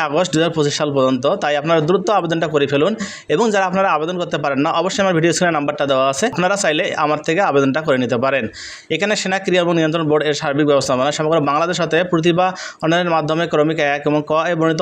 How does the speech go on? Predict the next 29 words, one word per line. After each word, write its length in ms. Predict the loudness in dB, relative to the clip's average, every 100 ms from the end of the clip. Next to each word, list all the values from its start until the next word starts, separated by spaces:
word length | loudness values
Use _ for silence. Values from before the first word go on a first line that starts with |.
| 0
ক্রিয়া 200 | 2 2 2 0 2
দল 120 | 0 0
সমূহের 300 | 0 0 2 2
জন্য 180 | 2 2 0 -4 -16 -10 -4
আগামী 180 | -4 0
দশই 220 | 0 0 0
আগস্ট, 220 | 2 0 2
একুশে 220 | 0 0 0 2
আগস্ট 300 | 2 0 0
প-, 180 | 2 2 2
দুই 100 | 0
হাজার 140 | 0 0
পঁচিশ 220 | -2 -2 -2
তারিখের 240 | -2 0
পর্যন্ত 260 | 2 2 2 -2 -2 -10 -12 -4
বাংলাদেশ 280 | -2 0 -2 -2 -4
আর্মি 200 | -4 -6
স্টেডিয়াম 300 | -2 0 0 -2
ঢাকা 220 | -2 -2 -2 -2
সেনানিবাসে 520 | -2 0 0 0 -2 -2
সৈনিক 240 | 0 0 0
পদে 140 | -2 0
পুরুষ 160 | 0 2
ও 20 | 2
মহিলা 220 | 2 2 0
খেলোয়াড় 280 | 0 0 0 -6 -16 -8 -4
প্রার্থী 280 | -2 0 0
ভর্তি 360 | 2 -2 -2 -2 0
করা 160 | 0